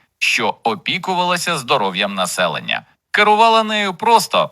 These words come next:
божевільна директорка. Вона постійно збирала наради, щоб принижувати та ображати працівників перед усім колективом. Часто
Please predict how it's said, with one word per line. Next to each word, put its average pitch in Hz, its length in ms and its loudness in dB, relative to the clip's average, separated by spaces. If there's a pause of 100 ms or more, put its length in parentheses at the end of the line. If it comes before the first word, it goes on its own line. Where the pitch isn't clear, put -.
божевільна 131 760 -2
директорка. 92 800 -4
Вона 113 720 2
постійно 135 640 -2
збирала 147 480 4
наради, 101 540 2 (240)
щоб - 360 0
принижувати 175 840 -2
та 135 220 4
ображати 101 580 0
працівників 87 760 -6
перед 175 320 -4
усім 98 320 -4
колективом. 80 680 -6 (260)
Часто 95 560 0